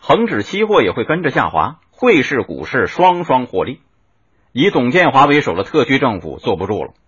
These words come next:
迫不得已调用外汇储备进入股市，放手一搏。拿香港人民的血汗钱来搏，真的好吗？万一输了，这该怎么收场啊？那一晚，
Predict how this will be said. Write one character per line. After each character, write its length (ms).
迫 200
不 120
得 140
已 300
调 200
用 140
外 200
汇 160
储 220
备 180
进 180
入 140
股 160
市， 220
放 320
手 160
一 80
搏。 260
拿 160
香 280
港 180
人 120
民 120
的 40
血 200
汗 160
钱 160
来 100
搏， 220
真 180
的 100
好 260
吗？ 200
万 300
一 80
输 320
了， 160
这 140
该 120
怎 160
么 60
收 260
场 240
啊？ 160
那 140
一 120
晚， 280